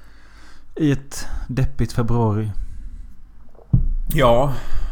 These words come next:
Speaker 2: Eh, är det deppigt i Sverige? Eller hur är stämningen?
Speaker 1: Deppigt och deppigt, men det kom ny snö och regn idag och det är deppigt.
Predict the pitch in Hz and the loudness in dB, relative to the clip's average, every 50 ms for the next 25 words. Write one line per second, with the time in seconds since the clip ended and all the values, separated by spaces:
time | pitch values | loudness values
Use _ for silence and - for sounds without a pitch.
0 | - - - - - - - - - - - 123 120 120 117 113 120 127 123 117 | 0 0 0 0 0 0 0 0 -2 -2 -2 -2 -2 -2 -2 0 0 0 0 0
1 | 117 104 143 147 151 147 135 120 - - - 127 123 120 117 117 123 113 104 104 | 0 0 -2 -2 -2 -4 -6 -8 -8 -8 -8 -8 -6 -6 -6 -6 -6 -8 -10 -10
2 | - - - - 131 120 110 110 110 113 113 113 - - - 110 120 120 123 123 | -12 -14 -12 -8 -6 -4 -4 -4 -4 -6 -8 -10 -10 -10 -8 -8 -6 -6 -6 -6
3 | 127 123 123 117 110 110 110 101 - - - 131 117 117 113 113 110 113 110 - | -6 -6 -6 -6 -6 -6 -8 -10 -10 -10 -8 -6 -4 -4 -4 -4 -4 -6 -6 -6
4 | - - 113 - - 110 110 107 - - - 113 - - 117 117 117 110 - - | -6 -8 -8 -8 -8 -6 -4 -2 -2 -2 -2 -2 -4 -4 -4 -2 -2 -4 -4 -4
5 | 120 113 110 110 110 110 113 117 113 110 107 98 - - - 117 107 107 101 104 | -4 -4 -2 -2 -2 -2 0 0 0 0 -2 -4 -6 -6 -6 -4 -4 -4 -4 -4
6 | 107 110 104 110 104 104 101 101 104 101 107 107 104 104 101 101 - - - - | -4 -4 -4 -4 -4 -6 -6 -6 -8 -8 -8 -8 -8 -8 -8 -10 -12 -12 -10 -10
7 | 110 107 107 104 101 104 101 - - - - | -8 -6 -6 -8 -8 -10 -12 -2 0 0 0